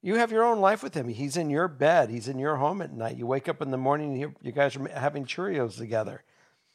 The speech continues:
Maybe you're having eggs. <laughs> Maybe if you're lucky. But she's not in the picture. Doesn't make a bit of difference what her last name is.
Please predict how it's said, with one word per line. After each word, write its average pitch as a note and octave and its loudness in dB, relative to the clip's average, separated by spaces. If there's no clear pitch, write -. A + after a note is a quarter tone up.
Maybe C3 -4
you're C3+ 2
having C#3+ 2
eggs. D#3 -2
<laughs> - 8
Maybe D#3 2
if E3+ 4
you're F#3 8
lucky. G3+ 4
But G3 8
she's B3 -2
not A#3 6
in A3+ 0
the A3 0
picture. E3+ 0
Doesn't F#3 4
make C#3+ -2
a B2+ -4
bit A#2 -2
of A#2+ -2
difference A2 -6
what A2 -8
her C#3+ 0
last C3+ 6
name B2 -4
is. A#2 -4